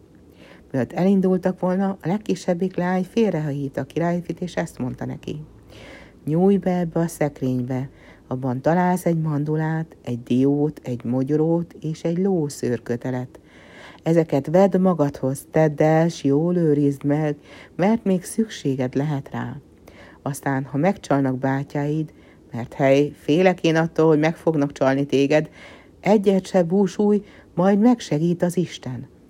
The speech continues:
Akármi történjék, én várok rád egy esztendeig s három napig. Ha itt találsz maradni az alsó világban,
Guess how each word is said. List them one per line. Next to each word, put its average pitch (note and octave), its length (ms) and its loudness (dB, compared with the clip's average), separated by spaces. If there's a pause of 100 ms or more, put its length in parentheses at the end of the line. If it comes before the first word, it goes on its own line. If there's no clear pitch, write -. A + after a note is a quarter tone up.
(380)
Akármi F3 520 0
történjék, D#3+ 760 0 (100)
én E3 320 0
várok E3+ 460 -2
rád C#3 380 -2
egy F3+ 280 -2
esztendeig C#3 800 -4
s - 100 -18
három C#3+ 440 -4
napig. B2+ 400 -8 (600)
Ha - 180 -2
itt D#3+ 220 0
találsz E3+ 420 4
maradni D#3+ 360 2
az D#3+ 100 -2
alsó C3+ 400 -2
világban, B2+ 720 -2